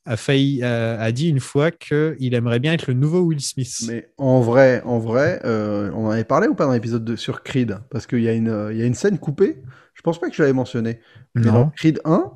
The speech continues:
Speaker 2: il y a une scène coupée où ils ont, où ils parlent, euh, lui et Bianca, au moment où ils vont aller bouffer du, du style, du Philly steak, là, tu sais, euh, où ils
Speaker 1: Ouais.
Speaker 2: visiter la ville.
Speaker 1: Et John.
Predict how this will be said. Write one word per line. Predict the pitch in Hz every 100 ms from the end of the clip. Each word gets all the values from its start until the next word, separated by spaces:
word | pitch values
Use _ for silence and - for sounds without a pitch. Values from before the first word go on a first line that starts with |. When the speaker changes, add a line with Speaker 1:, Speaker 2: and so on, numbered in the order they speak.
| -
Speaker 2:
il | 127
y |
a |
une | 117
scène | - 190 175
coupée | - 127 170 220 247 -
où | 143 147
ils | 110
ont, | 151 156 139 120
où | 143 123
ils |
parlent, | - 180 165
euh, | 131 117 113
lui | 120 120 135 151
et |
Bianca, | 120 127 120 147 143
au |
moment | 120 120
où | 131
ils | 117
vont | 113
aller | 110
bouffer | 113 107 131
du, | 110 98 98
du | 98
style, | - - 113
du | 107 107
Philly | - 117 117 113
steak, | - 160 160
là, | 156 156
tu | -
sais, |
euh, | 113 98
où | 98 101
ils |
Speaker 1:
Ouais. | 117 120
Speaker 2:
visiter | 98 107 110
la | 107
ville. | 139
Speaker 1:
Et | 113
John. | 110 131 156